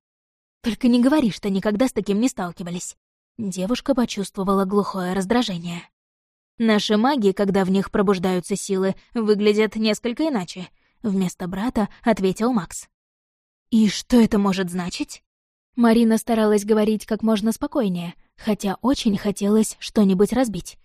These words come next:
и желательно чью-нибудь голову. «Мне кажется, это ваша... Хм, дальняя родственница не совсем человек», предположил Лар Михас. «Не совсем человек?»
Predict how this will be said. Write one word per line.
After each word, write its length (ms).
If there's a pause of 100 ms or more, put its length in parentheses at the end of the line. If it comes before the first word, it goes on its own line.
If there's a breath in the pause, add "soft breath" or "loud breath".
(140)
и 100
желательно 580
чью-нибудь 460
голову. 340 (1000)
«Мне 380
кажется, 540
это 300
ваша... 500 (340 soft breath)
Хм, 300 (360)
дальняя 720
родственница 920 (240 soft breath)
не 260
совсем 580
человек», 760 (420)
предположил 840
Лар 320
Михас. 540 (800)
«Не 240
совсем 720
человек?» 840